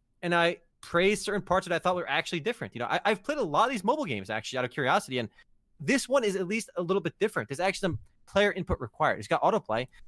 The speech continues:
but there's, there's, you know, a lot of, a lot of these gacha games are turn-based, right? So there's very little, like, thinking required, right?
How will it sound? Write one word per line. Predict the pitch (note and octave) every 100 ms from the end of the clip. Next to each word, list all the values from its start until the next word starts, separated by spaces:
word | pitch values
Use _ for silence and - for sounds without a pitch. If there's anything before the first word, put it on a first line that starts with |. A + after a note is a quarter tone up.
| -
but | F3
there's, | G3+
there's, | F#3 G#3 F#3 _ _ _
you | G#3
know, | G3 -
a |
lot | G#3+ C4
of, | -
a |
lot | F#3+ A#3
of |
these | A#3+ D#3
gacha | D#3 -
games | F3 D#3
are |
turn-based, | C#3 - E3 A2 F#2+ -
right? | G#2+ A2
So |
there's | C3
very | A2+ G3
little, | F3+ D#3
like, | A2+
thinking | C#3+ A#2+ G#2
required, | G2+ B2 F#2+ F#2+
right? | G#2+ C3+